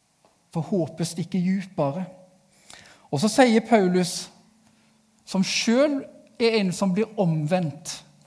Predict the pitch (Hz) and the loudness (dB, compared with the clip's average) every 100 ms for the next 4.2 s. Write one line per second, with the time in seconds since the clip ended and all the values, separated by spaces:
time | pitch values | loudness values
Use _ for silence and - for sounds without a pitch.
0 | - _ _ _ - - 160 165 170 170 | -20 _ _ _ -20 -14 -6 -2 -2 -2
1 | 185 185 196 185 185 175 165 160 - - | -2 0 0 -2 -4 -4 -6 -2 -4 -4
2 | 220 214 208 143 131 165 - - 170 185 | -4 -2 -2 -2 -4 -6 -10 -8 -4 -4
3 | 175 - - 151 131 151 147 131 147 156 | -6 -10 -8 -4 -4 -2 -4 -8 -10 -14
4 | - - | -16 -20